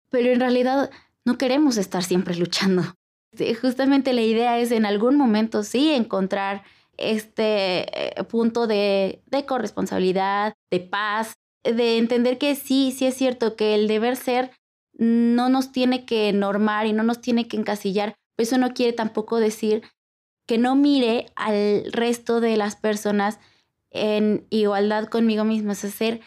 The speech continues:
sensible ante mi necesidad y también entender que la necesidad de las demás personas sean mujeres, hombres, personas con identidades diversas,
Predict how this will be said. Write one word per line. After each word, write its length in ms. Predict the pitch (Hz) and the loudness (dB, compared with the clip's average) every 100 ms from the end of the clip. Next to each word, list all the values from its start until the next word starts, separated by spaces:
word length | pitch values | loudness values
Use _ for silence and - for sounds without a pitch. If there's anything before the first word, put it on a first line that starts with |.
| _ _ _ _ _ _ _ - | _ _ _ _ _ _ _ -20
sensible 840 | - - 233 220 220 269 262 269 | -20 -8 -2 0 2 0 2 0
ante 300 | - 208 208 | -2 -2 0
mi 200 | 214 254 | 0 2
necesidad 640 | 262 247 247 254 220 226 240 - _ _ | 2 0 -4 0 0 -2 -4 -14 _ _
y 100 | 269 | -4
también 680 | 233 226 240 277 285 - - | 0 2 2 2 2 0 -4
entender 480 | 240 233 240 226 233 | -2 0 0 0 -2
que 100 | 233 | -2
la 140 | 220 | 0
necesidad 480 | 220 226 220 226 226 | 0 0 0 0 2
de 120 | 247 | 2
las 220 | 240 226 | 0 0
demás 240 | 214 226 254 | 0 -2 -2
personas 520 | 254 247 226 214 240 _ _ | -4 -2 0 0 -4 _ _
sean 560 | - - 254 247 269 277 - _ | -8 -2 0 2 2 0 -2 _
mujeres, 720 | - 226 226 254 254 262 269 | -2 0 0 0 2 0 0
hombres, 520 | 247 247 247 254 254 - | 0 0 2 0 -2 -4
personas 500 | 226 220 220 226 233 | -2 -2 0 -2 0
con 140 | 247 | 0
identidades 600 | 226 208 208 196 220 226 | 2 0 0 0 0 0
diversas, 600 | 226 220 220 233 233 - | 0 0 0 -2 -4 -8